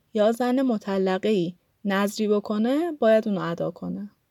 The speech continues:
اگه زنی ازدواج کرده باشه و تو خونهٔ شوهرش یه نذری رو بکنه، شوهرش هم از اون امر مطلع بشه و چیزی نگه،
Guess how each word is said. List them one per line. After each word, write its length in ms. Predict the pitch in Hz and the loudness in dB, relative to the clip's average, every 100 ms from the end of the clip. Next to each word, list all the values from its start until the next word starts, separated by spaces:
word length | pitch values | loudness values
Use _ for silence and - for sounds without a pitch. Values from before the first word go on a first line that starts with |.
| _ _ _ _ _ _ _ _ _ _ _ _ _ _ _ _ _ _ _ _ - | _ _ _ _ _ _ _ _ _ _ _ _ _ _ _ _ _ _ _ _ -4
اگه 280 | 285 339 359 | 0 2 2
زنی 320 | 349 349 339 | 2 0 2
ازدواج 480 | 254 220 214 226 214 | 2 2 2 2 0
کرده 440 | - 170 175 175 | -4 -4 -4 -4
باشه 380 | 190 196 196 202 _ _ _ _ - | -6 -6 -10 -12 _ _ _ _ -8
و 80 | 220 | -4
تو 140 | 233 | -4
خونهٔ 440 | 226 226 220 269 | -4 -2 0 0
شوهرش 720 | 311 - 226 220 262 320 330 294 | -2 0 0 2 0 0 0 0
یه 80 | |
نذری 360 | 262 240 233 226 | 0 0 0 0
رو 120 | 220 | 0
بکنه، 720 | 214 208 214 208 208 202 202 - _ _ _ _ | 0 -2 -2 -2 -2 -4 -6 -10 _ _ _ _
شوهرش 600 | - 233 220 269 226 - | -2 0 2 4 2 2
هم 80 | 196 | -4
از 220 | 190 214 | -2 0
اون 120 | 247 - | -2 -2
امر 200 | 220 202 | -4 -2
مطلع 580 | 196 190 - 196 202 220 | 0 -2 -2 -2 0 2
بشه 320 | 196 - 180 | 0 0 -2
و 80 | 160 | -4
چیزی 380 | - 214 190 | -2 -4 -2
نگه، 680 | 180 180 220 262 294 285 285 | -2 0 -2 0 4 4 4